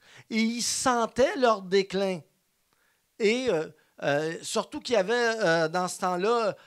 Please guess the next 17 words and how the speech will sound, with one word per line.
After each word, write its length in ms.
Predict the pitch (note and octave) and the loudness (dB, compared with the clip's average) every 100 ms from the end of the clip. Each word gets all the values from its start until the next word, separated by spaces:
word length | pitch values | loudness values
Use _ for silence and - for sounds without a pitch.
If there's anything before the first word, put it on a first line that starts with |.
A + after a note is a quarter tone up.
| _ - | _ -6
euh, 200 | D3+ D3 | -2 -2
l'Urartu, 920 | E3+ G3+ F#3 - - - A#3+ C4 C4 _ _ | -2 0 0 -4 -10 -10 -8 -8 -10 _ _
qui 160 | - F3 | -12 -8
est 20 | |
aujourd'hui 500 | E3 E3 F3 D3+ G#3+ | -6 -6 -6 -6 -8
l'Arménie. 680 | F#3+ F3+ F#3 G3 G3 A3+ C4+ _ - _ - | -4 -4 -4 -6 -4 -6 -8 _ -20 _ -4
Euh, 480 | D#3 D#3 D3+ D3 F3+ | 0 2 0 -2 -8
c'était 480 | - E3 G#3 F#3+ - _ | -12 -6 -2 -2 -4 _
une 280 | G3+ G#3+ G3 | -6 -4 -4
des, 480 | E3+ F3+ D#3+ D3+ - _ _ | -4 -4 -4 -8 -14 _ _
des 260 | C3+ D#3+ D3+ | -12 -10 -8
grosses 460 | E3 A3 A3+ - | -2 0 0 -4
provinces, 840 | - G3+ E3+ F#3+ A3 F#3+ D3 - E3 - _ _ - | -10 -4 -2 0 -2 -6 -10 -12 -14 -16 _ _ -6
euh, 200 | D#3 D3+ | -4 -4
qui 160 | - | -4
leur 220 | E3 F3 E3+ | 2 2 2
appartenait, 640 | E3+ F3+ - E3+ F#3+ A3 | -2 -4 -2 -2 -2 -6